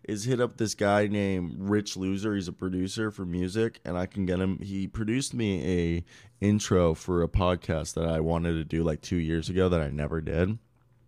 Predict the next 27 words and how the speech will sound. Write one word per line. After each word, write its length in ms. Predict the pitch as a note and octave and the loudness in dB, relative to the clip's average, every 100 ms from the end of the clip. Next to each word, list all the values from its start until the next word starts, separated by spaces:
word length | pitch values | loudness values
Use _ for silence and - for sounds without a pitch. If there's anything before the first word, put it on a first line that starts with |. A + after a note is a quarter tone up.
| _ - | _ -4
Out 220 | E2+ F#2+ | 0 4
of 160 | F2+ D#2+ | 4 4
not, 280 | G2+ G#2 - - - - _ _ _ _ | 6 6 4 -10 -20 -20 _ _ _ _
I 120 | - F#2 | -4 -4
just 320 | - - - | -4 -10 2
don't 180 | F#2 F2+ | 4 4
like 160 | E2 | 2
podcasts. 680 | - F2 E2+ - E2 E2 - | 4 4 4 2 -2 -2 2
Like, 160 | A2 | 4
I 100 | G#2+ | 8
like 200 | A2 A#2 - | 8 6 2
listening 460 | G#2+ A#2 A#2+ A2 | 2 4 4 4
to 80 | G2 | 6
podcasts, 560 | F2+ F#2 F2+ F#2 F#2 - | 6 4 2 -2 -2 -4
and, 160 | F2+ | -6
like, 200 | F2+ E2+ | -6 -4
this 160 | - F#2 | -4 -2
show 280 | - F#2+ F2+ | 0 2 2
has 240 | F2+ F#2+ | 4 4
a 40 | G#2 | 4
podcast 540 | G2 F2+ F#2+ E2 - | 2 2 2 0 -2
format 640 | - G2 G2+ F#2 E2+ - | -2 0 2 2 0 -2
that 140 | E2 C#2 | -4 -4
you 100 | D#2 | -6
can 160 | D2+ | -4
listen 320 | E2 F2 F#2 E2 | -4 -2 -2 -2
to, 340 | E2+ F2 G2+ | 0 2 0